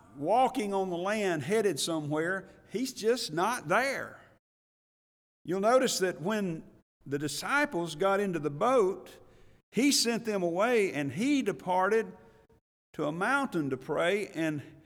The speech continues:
it says, "When even was come, the ship was in the midst of the sea, and he alone on the land." So what, what happens when Jesus isn't there?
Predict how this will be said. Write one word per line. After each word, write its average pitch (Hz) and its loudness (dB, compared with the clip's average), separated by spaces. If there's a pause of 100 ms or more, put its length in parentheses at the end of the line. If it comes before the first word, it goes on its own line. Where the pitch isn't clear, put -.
(260)
it 131 -6
says, 190 0
"When 143 -2
even 208 0
was 165 -4
come, 220 -2
the 131 -4
ship 220 0
was 156 -4
in 170 -4
the 151 -4
midst 180 -2
of 156 -10
the 147 -6
sea, 214 0
and 131 -4 (120)
he 196 0
alone 175 -4
on 175 -4
the 180 -4
land." 156 -6 (840)
So - -4
what, 220 0
what 220 -2
happens 262 -4 (240)
when 170 -2
Jesus 180 -2
isn't 240 -2
there? 254 -6